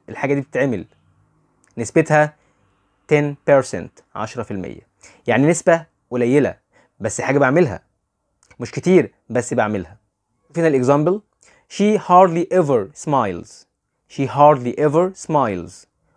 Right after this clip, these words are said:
Or she rarely smiles. يعني إيه؟ بالكاد بتبتسم. نادرًا ما بتبتسم.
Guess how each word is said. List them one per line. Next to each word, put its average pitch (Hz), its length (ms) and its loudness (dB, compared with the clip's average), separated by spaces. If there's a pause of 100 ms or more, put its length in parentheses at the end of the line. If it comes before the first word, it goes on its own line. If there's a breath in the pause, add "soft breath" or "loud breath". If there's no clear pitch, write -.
(160)
Or 175 240 6 (220)
she - 180 -6 (120)
rarely 160 320 4 (100)
smiles. 98 460 -4 (880)
يعني 92 220 -6
إيه؟ 110 200 -4 (200)
بالكاد 160 460 2
بتبتسم. 139 600 -4 (720 soft breath)
نادرًا 156 380 6 (880)
ما - 40 -18
بتبتسم. 117 460 -10